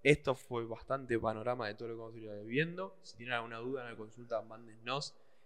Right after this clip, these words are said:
Eh, lo tratamos de recordar, sobre todo a la gente que viene haciendo la programación,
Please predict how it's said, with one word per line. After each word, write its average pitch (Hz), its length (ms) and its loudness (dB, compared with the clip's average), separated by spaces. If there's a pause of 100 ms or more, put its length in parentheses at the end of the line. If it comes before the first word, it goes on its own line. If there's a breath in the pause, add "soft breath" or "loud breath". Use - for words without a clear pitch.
(140)
Eh, 107 600 8
lo 107 520 0
tratamos 143 380 0
de 113 240 2
recordar, 113 440 4
sobre 117 180 -4
todo 120 100 -2
a 123 40 2
la 117 80 0
gente 117 220 -6
que 110 60 -4
viene 113 160 0
haciendo 117 220 -8
la 107 60 -2
programación, 110 520 0